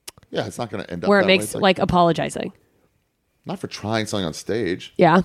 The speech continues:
Speaker 1: I'll apologize for something off stage.
Speaker 2: Yeah.
Speaker 1: "Sorry, I forgot to pick you up from the airport. That was fucking shitty of me."
Speaker 2: Yeah.
Speaker 1: I, I said, "And you were waiting there for an hour. I'm really sorry.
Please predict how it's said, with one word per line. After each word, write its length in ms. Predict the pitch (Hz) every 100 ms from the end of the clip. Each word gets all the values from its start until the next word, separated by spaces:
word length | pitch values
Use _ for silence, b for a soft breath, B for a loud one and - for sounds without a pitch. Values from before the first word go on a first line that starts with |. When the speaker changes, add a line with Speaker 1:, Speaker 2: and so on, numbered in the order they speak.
| - -
Speaker 1:
I'll 100 | 151
apologize 380 | 131 110 104 92
for 40 |
something 200 | 92 78 -
off 200 | 120 -
stage. 500 | - 67 82 - -
Speaker 2:
Yeah. 220 | 160 147 135 _ _ _ _ _ _ _ _ _ _
Speaker 1:
"Sorry, 380 | - 127 120 90
I 60 | 78
forgot 300 | 92 101 92
to 60 |
pick 120 | 101 95
you 40 |
up 40 |
from 100 | 90
the 60 | 73
airport. 340 | 95 - 69
That 60 | 65
was 140 | 78
fucking 260 | - 78 82
shitty 280 | - 98 82
of 100 | 69
me." 120 | 62 - _ _
Speaker 2:
Yeah. 260 | 175 156 113 -
Speaker 1:
I, 100 | 92
I 100 | 85
said, 260 | - 98 80
"And 100 | 90
you 80 | 92
were 60 |
waiting 220 | 87 98
there 80 | 90
for 120 | 87
an 60 | 82
hour. 260 | 87 82 -
I'm 220 | - 87 98
really 200 | 101 87
sorry. 380 | 90 67 60